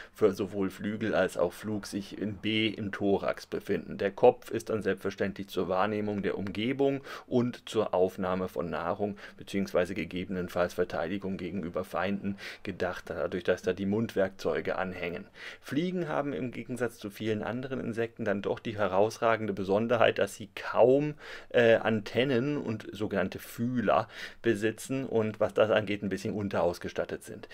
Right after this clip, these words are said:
Sie zählen aber zu den besten Fliegern, äh, die die Insektenwelt so zu bieten hat und fast jede Fliege,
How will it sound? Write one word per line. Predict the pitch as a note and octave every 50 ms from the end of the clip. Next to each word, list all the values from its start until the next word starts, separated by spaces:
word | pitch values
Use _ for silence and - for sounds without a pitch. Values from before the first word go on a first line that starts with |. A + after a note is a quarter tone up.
| - - -
Sie | - A#2
zählen | - - C3 B2 B2+ C3 A#2+
aber | A2+ A2+ A2+
zu | - A#2
den | G#2+ G#2+ G#2+ G#2 G2
besten | G2+ G#2+ G#2 - - - A2
Fliegern, | - - A#2+ A#2+ C3+ D3 D3 E3+ F3 F3 F3 F3 - - - - - -
äh, | - - C#3 C#3 C#3
die | - C#3+ C#3+
die | - - -
Insektenwelt | - C3 A2+ B2+ C3 - - - C3+ C3+ A#2+ A#2+ B2+ C3 A#2+ -
so | - A2+
zu | A2+ - - B2
bieten | A#2 B2+ C3 C3+ - - C3 B2+
hat | A#2+ B2 B2 - -
und | - A#2 A2+ A2+ A2
fast | - - - G#2 G2 - - - - -
jede | F2+ F2 F2+ G2+ A2+ A#2+ A2+ A2+ G#2
Fliege, | - - - G#2+ G2+ G2+ A2 A2+ A2+ A#2+ C3 C#3+ C#3 C3 D3+ D#3 D#3+ E3+ E3+